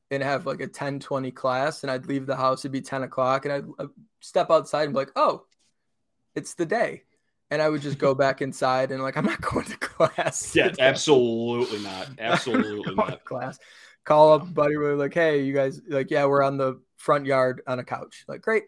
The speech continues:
Speaker 1: coming over." And then, yeah,
Speaker 2: God, that's
Speaker 1: just
Speaker 2: the best.
Speaker 1: spend the entire day with, like, a backpack with beer in it, just walking around. Like, "I'm just gonna take the day and walk around the neighborhoods, and we'll see what we see, and we'll do what we do." But it was just that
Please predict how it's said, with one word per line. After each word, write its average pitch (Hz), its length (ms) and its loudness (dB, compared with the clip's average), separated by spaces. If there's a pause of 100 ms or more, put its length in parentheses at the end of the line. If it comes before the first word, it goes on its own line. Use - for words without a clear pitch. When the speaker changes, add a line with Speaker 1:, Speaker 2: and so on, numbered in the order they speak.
(120)
Speaker 1:
coming 196 220 4
over." 165 320 4 (880)
And 147 160 0
then, 139 180 2
yeah, 135 220 2
Speaker 2:
God, 113 80 -10
that's 131 80 -10
Speaker 1:
just 139 200 -6
Speaker 2:
the - 80 -20
best. - 480 -16
Speaker 1:
spend 143 600 -2
the 139 220 0
entire 143 520 -2
day 131 520 0 (760)
with, 139 180 0
like, 127 180 0
a 131 60 -2
backpack 127 600 -2
with 131 180 -12
beer 135 200 -2
in 127 60 -4
it, 123 100 -6
just 131 200 -14
walking 131 360 0
around. - 380 -12 (300)
Like, 135 200 -4
"I'm 202 140 2
just 202 220 -4
gonna 190 160 0
take 180 280 -2
the 190 80 0
day 185 280 4
and 165 100 -2
walk 165 240 4
around 180 180 2
the 175 100 -2 (920)
neighborhoods, 143 520 -2
and 127 300 -8 (160)
we'll 147 120 -4
see 165 180 0
what 165 140 2
we 160 80 -2
see, 180 280 -6
and 180 100 -6
we'll 143 100 -4
do 151 180 -2
what 156 80 -2
we 151 80 -6
do." 165 180 -2
But 135 140 -2
it 135 40 2
was 139 120 -2
just 143 80 -4
that - 140 -10